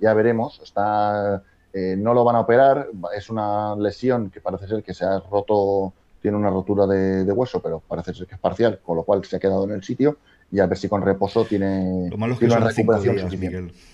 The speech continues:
Speaker 2: son cinco días.
Speaker 1: A, a ver qué es lo que pasa para este fin de semana,
Speaker 2: Sí.
Speaker 1: complicado. Supongo yo que Suzuki sí que llevará a Sylvain Gintoli,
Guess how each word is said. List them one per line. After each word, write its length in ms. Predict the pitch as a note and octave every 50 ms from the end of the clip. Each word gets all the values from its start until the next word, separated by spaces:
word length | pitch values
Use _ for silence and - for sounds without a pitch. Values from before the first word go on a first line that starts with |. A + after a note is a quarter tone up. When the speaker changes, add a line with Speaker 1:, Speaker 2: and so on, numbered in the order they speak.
| - - -
Speaker 2:
son 220 | - - G2+ G2
cinco 320 | F2+ G#2+ G2+ F2+ F#2 F2 F2
días. 380 | F2 F2 E2+ E2 F2+ - - _ _ _ _ _ _ _ _ _ _ -
Speaker 1:
A, 280 | G2+ A2+ - A#2+ A#2+
a 20 | A#2
ver 260 | C3+ D3 D#3 F3 E3+
qué 120 | F3 D#3+
es 80 | D3+ C#3+
lo 100 | C#3+ B2+
que 140 | A2+ B2 -
pasa 260 | B2 B2+ - D#3+ D3
para 240 | B2 A#2 G#2 G2 G2
este 160 | F#2+ - G2
fin 160 | - G2+ G2
de 80 | F#2+ F#2
semana, 300 | - F2 E2+ E2 E2 -
Speaker 2:
Sí. 260 | - - F2 - - -
Speaker 1:
complicado. 560 | - G#2+ F#2 F#2 F#2 F#2 A#2 G2 E2+ D#2 - - - - - -
Supongo 320 | - G#2 G2 G#2 A#2 A#2+ A#2+
yo 80 | A#2+
que 80 | A#2 A#2
Suzuki 360 | G#2+ A2+ G2 A2 G#2+ A#2+ C3
sí 140 | B2 - A#2+
que 140 | - A2+ G#2+
llevará 400 | G2+ G2+ G2+ G2 G2 F#2+ F#2+ F#2+ -
a 240 | F#2+ F#2 F2 F2 F2
Sylvain 560 | - G2 F#2+ F2 G2 G2 G2 F#2+ F#2 F#2+ F2+
Gintoli, 500 | G2+ G2+ G2 F#2 G#2 G2+ A2 B2+ C#3+